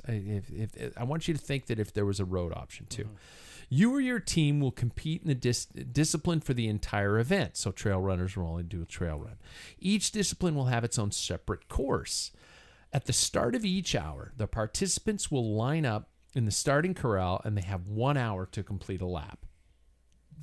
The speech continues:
Speaker 1: If the participant finishes early, they can eat, rest, sing songs, basically do whatever they want while they wait for the next lap to start at the beginning of the next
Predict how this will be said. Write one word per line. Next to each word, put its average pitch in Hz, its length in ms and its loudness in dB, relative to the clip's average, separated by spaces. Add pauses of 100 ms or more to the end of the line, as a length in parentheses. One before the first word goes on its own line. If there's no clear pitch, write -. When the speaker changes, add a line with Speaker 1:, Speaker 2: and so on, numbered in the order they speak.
(260)
Speaker 1:
If 165 220 4
the 202 80 -4
participant 190 720 -2
finishes 127 480 0
early, 147 320 2
they 170 160 0
can - 200 -10
eat, 123 280 -6
rest, 104 380 -2
sing 147 280 0
songs, 98 380 -2
basically 123 480 -2
do 104 160 -2
whatever 98 320 0
they 98 80 0
want 92 380 -2
while 95 180 -2
they 92 120 -2
wait 104 360 -4
for - 100 -6
the 101 100 -2
next 92 260 -8
lap 87 260 -6
to - 80 -10
start 90 420 -4
at 110 100 -8
the - 80 -6
beginning 90 420 -6
of 90 60 -6
the 92 80 -4
next 90 280 -8